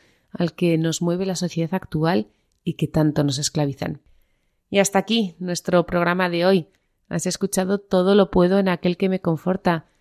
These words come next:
un programa de Radio María realizado y producido por la Asociación Católica de Propagandistas. Yo soy Ana Campos y no quiero acabar este primer programa sin dar las gracias a Juan Ignacio Grande Aranda,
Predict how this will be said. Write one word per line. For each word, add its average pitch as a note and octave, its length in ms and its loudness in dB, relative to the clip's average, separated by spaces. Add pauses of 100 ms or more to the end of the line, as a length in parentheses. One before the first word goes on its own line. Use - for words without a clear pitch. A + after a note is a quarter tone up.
(200)
un F#3 120 2
programa F#3 460 4
de F#3+ 100 0
Radio E3+ 320 -2
María D#3+ 320 0
realizado E3+ 560 0
y F#3+ 60 2
producido E3 720 0
por E3+ 180 0
la E3 60 0
Asociación E3+ 680 -2
Católica E3 520 0
de F3 100 0
Propagandistas. D#3+ 880 -2 (560)
Yo F3+ 120 0
soy F#3 220 4
Ana F3 160 2
Campos F3+ 500 0
y F#3 120 2
no F3 120 4
quiero G3 200 4
acabar F3 300 2
este F3 220 0
primer E3 380 2
programa E3 460 2
sin E3 180 0
dar E3 140 2
las E3+ 180 -2
gracias E3+ 380 0
a E3 80 0
Juan D#3+ 240 2
Ignacio E3 400 0
Grande D#3+ 280 2
Aranda, E3 460 0